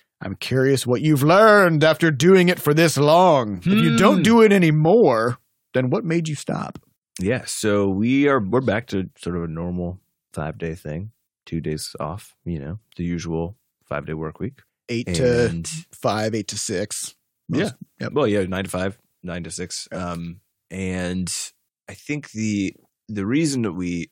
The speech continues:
Speaker 2: switched back was because we noticed that two things. One was that three-day weekends, I think when you're doing work the way that we are, which is, uh, like, all of us are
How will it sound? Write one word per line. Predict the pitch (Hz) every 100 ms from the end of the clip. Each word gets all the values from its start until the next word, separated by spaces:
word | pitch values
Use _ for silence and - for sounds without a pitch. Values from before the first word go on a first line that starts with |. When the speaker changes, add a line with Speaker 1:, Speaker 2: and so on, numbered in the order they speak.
| -
Speaker 2:
switched | - 104 - 85 78
back | 92 87 -
was | 85
because | 82 - 80
we | 82
noticed | 82 85 87 85 82 - -
that | 78 -
two | -
things. | 165 98 90
One | 95
was | 90
that | 90 - _ _ _
three-day | 120 135 123
weekends, | 117 127 110 101 90 - - _ _ _
I | 92
think | 95 85
when | 90
you're | 87 85 82 _ -
doing | 107 110 104
work | 98 98 92 -
the |
way | 87 85
that | 80
we | 85 101
are, | 135 139
which | 90 78
is, | 76 - _ _
uh, | 90 78 65 50 - _ _ _ -
like, | - _
all | 107
of | 107
us |
are | 87